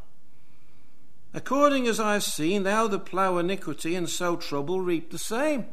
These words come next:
By the blast of God they perish, and by the breath of his nostrils are they consumed." Well, I put it to you that that's a generalisation.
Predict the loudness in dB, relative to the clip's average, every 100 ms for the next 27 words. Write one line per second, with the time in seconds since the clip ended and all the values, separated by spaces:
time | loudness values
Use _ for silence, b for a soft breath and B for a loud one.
0 | -6 -6 b b b b b b b b
1 | b 0 4 4 4 4 4 2 -2 0
2 | 2 2 2 -2 -2 0 0 -2 -4 -2
3 | -2 -2 -4 -6 -6 0 0 0 -2 -4
4 | -2 -2 -2 -2 -2 0 0 -2 -2 -2
5 | -2 0 0 -2 -4 -6 -6 b b b
6 | b b b b b b b b b b
7 | b -6 -6 -2 2 2 2 -2 -2 -2
8 | -2 -2 -2 -2 0 -2 -2 -2 0 0
9 | 0 0 0 0 -2 -2 -4